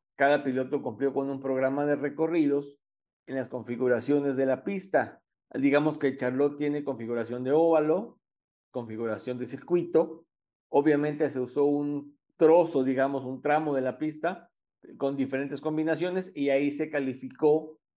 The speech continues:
distintos, eh, aspectos como velocidad, control del auto,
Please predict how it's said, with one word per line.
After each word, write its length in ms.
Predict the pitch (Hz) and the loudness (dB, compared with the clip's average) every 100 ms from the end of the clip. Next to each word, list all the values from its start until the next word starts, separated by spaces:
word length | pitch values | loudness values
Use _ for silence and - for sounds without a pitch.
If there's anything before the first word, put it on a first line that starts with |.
| _ _ | _ _
distintos, 800 | - 135 135 151 147 147 135 - - | -4 -4 -2 -4 -2 0 0 -2 -10
eh, 280 | 120 113 113 | -8 -6 -6
aspectos 520 | 110 165 160 156 - | -2 -2 0 0 -2
como 240 | 123 117 | -4 -6
velocidad, 720 | 110 117 117 151 165 156 - - _ _ _ - | -6 -4 0 4 6 6 2 -18 _ _ _ -2
control 380 | 156 139 131 | 0 0 -2
del 160 | 127 147 | 2 4
auto, 640 | 175 165 165 156 151 151 | 4 4 0 -2 -2 -10